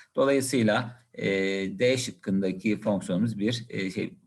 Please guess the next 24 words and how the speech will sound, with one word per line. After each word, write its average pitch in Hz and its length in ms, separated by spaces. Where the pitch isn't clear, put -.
bağıntımız 98 640
bir 101 100
fonksiyon 101 440
olacaktır. 87 580
E 185 200
şıkkı 180 540
doğal 165 280
sayılardan 170 800
tam 185 260
sayılara 107 420
tanımlı. 92 540
Verdiğimiz 160 640
her 180 360
doğal 160 300
sayı 156 340
değeri 143 340
için 120 240
sonuç 147 400
bir 160 180
tam 165 260
sayı 156 220
çıkmaz. 135 560
Örneğin 143 640
F 151 240